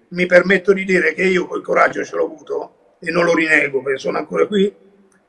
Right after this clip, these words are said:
e domani sarò a Salerno pronto a ripartire, pronto a fare quello che è il mio mestiere.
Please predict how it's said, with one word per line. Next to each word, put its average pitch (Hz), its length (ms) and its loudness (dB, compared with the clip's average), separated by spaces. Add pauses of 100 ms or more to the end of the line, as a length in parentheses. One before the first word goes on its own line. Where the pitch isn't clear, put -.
(140)
e - 200 4
domani 180 380 6
sarò 180 260 6
a 165 40 2
Salerno 190 540 2
pronto 180 300 -4
a - 20 -4
ripartire, 170 640 2
pronto 165 540 0
a 151 160 2
fare 147 260 2
quello 156 300 -10
che 143 640 -10
è - 20 -10
il 151 100 -12
mio 156 140 -14
mestiere. 123 540 -6